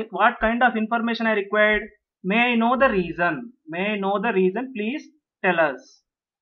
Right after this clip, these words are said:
That kind of question I need to ask. And in case if they click yes, "Are you able to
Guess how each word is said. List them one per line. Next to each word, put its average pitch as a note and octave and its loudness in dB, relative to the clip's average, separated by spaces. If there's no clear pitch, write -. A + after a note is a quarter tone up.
That A3 4
kind G#3+ 0
of B3 -2
question G3+ -4
I G#3+ -2
need F3+ -4
to A3+ 2
ask. - -6
And E3 0
in C4 -2
case C4 0
if F#3+ -10
they A#3+ -4
click B3+ -6
yes, F#3+ 0
"Are F#3+ 6
you A#3 2
able A3+ -2
to A#3+ -8